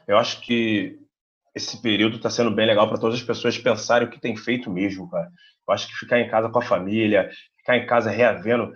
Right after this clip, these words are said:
sabe, aquele, aquele, aqueles pilares da, da, da, da sua vida mesmo,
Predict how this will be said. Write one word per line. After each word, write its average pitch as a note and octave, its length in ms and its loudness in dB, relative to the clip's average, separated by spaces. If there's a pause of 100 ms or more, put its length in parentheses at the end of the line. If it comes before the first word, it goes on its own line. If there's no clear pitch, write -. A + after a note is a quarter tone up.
(220)
sabe, A#2 200 0
aquele, A2 340 -6
aquele, A2 220 -8
aqueles A2 280 -6
pilares A#2 500 2
da, A2+ 140 6
da, G2+ 280 -4 (520)
da, G#2+ 300 -4 (120)
da A2+ 140 -4
sua D#3 220 2
vida A#2 280 0
mesmo, A2 460 -2